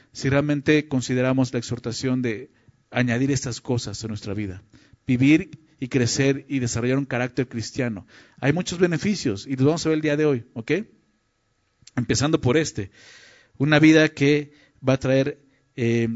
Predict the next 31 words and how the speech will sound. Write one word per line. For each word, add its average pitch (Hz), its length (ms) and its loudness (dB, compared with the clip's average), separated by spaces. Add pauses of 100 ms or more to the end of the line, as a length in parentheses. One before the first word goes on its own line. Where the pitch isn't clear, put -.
como 117 140 0
vemos 131 220 2
aquí, 131 400 -4 (420)
fruto, 139 560 2 (320)
¿ok? 123 180 -12 (440)
Fruto 147 360 -6
para 123 180 -6
Dios. 117 340 -6 (720)
Y 147 60 -2
entonces 160 360 2
vemos 170 280 2
esto, 156 220 2
si 160 100 2
estas 175 220 2
cosas 180 220 4
están 175 180 0
en 175 60 -4
vosotros, 165 440 2
las 123 140 2
cosas 165 220 2
a - 20 4
las 165 140 2
que - 80 -8
se 151 100 0
refiere, 156 420 0
pues - 300 -4
son 160 160 -2
esas 160 240 -6
virtudes, 165 460 2
esas 123 140 -4
cualidades 151 640 0